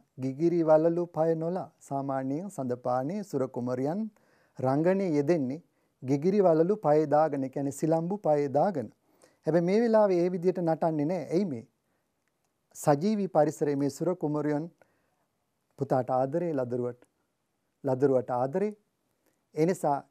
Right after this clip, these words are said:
ඒ ආදරේ නිසාම ගිගිරි වලලු පය නොලා නටන බව මෙහි සඳහන් කරනවා. සුර කුමරුවෝ පෙළ සැදී අතින් හිසින් රඟ යෙදී හඟවති තාලය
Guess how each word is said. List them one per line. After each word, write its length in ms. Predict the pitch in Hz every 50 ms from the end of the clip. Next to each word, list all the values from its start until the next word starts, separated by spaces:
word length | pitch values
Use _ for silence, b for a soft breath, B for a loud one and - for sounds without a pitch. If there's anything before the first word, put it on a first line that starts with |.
| _ _ -
ඒ 100 | 147 147
ආදරේ 400 | 135 131 151 156 170 170 165 156
නිසාම 440 | 147 147 - - 185 175 147 123 123 165 - _ _ _ _ _ _ _ _ _ _ _ _ _ _ _ _ _ _ _ _ _ _ _
ගිගිරි 320 | 135 151 151 185 214 202 180
වලලු 300 | 160 156 151 147 151 143
පය 220 | - 139 139 147
නොලා 340 | 147 139 135 135 131 131 139 143 - _ _ _
නටන 340 | 135 127 127 123 175 180 165
බව 340 | 139 120 123 123 120 123 139 - _ _ _ _ _
මෙහි 180 | 135 127 139
සඳහන් 400 | 139 - 120 110 110 110 110 123 139
කරනවා. 360 | - 165 139 117 - - _ _ _ _ _ _ _ _ _ _ _ _ _ _ _ _ _ _ _ _ _ _ _ _ _ _ _ _ _ _ _ _ _ _ _ _ _ _ _ _ _ _ _ _ _ _ _ _ _ _ _ _ _ _ _ _ _ _ _ _ _ _ _ _ _ _ _ _ _ _ _ _ _ _ _ -
සුර 220 | - - 180 202 233 240
කුමරුවෝ 560 | 240 - 185 190 202 208 208 214 196 180 170
පෙළ 300 | 170 - 151 151 170 196
සැදී 460 | 190 - 175 160 143 131 143 143 143 139 143 - _ _ _
අතින් 380 | - 139 139 - - 190 196 190 175
හිසින් 380 | 156 175 175 - - 196 196 190 190
රඟ 260 | 185 175 170 175 175 190 185
යෙදී 340 | 180 180 175 175 202 139 - - _ _ _ _ _ _ _ _ _ _ _ _ _ _ _ _ _ _ -
හඟවති 640 | - 139 147 147 160 156 151 151 147 - 165 147
තාලය 480 | 127 - 143 143 151 156 151 143 139